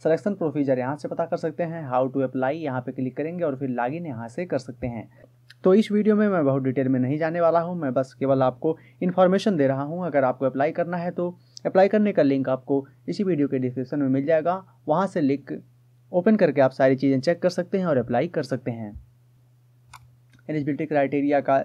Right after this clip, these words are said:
इस तरह का आपका सामने पेज खुल जाएगा, इसमें आप पूरा क्राइटेरिया पढ़ सकते हैं और फिर सिलेक्शन प्रोसीजर आपका यहाँ पे मिल जाएगा, आपको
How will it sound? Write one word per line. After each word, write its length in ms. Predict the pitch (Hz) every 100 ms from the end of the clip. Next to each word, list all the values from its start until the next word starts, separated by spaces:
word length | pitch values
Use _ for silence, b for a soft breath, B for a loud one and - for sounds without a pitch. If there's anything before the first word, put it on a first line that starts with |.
| -
इस 140 | 156 143
तरह 200 | 135 139
का 120 | 131
आपका 260 | 127 135 135
सामने 380 | - 127 131 127
पेज 200 | 131 127
खुल 200 | 147 135
जाएगा, 340 | 127 127 131 b b b
इसमें 200 | 147 180 147
आप 140 | 135
पूरा 160 | 139 131
क्राइटेरिया 460 | 131 123 127 127
पढ़ 220 | 123 139 135
सकते 260 | 139 -
हैं 360 | 156 165 - - -
और 220 | 135 175 185
फिर 180 | 202
सिलेक्शन 560 | 185 147 131 135 135 139
प्रोसीजर 500 | 135 135 139 147 185
आपका 380 | 147 127 - 127
यहाँ 220 | 123 123
पे 120 | 120
मिल 180 | 139 143
जाएगा, 300 | 143 143 147
आपको 360 | 143 - 160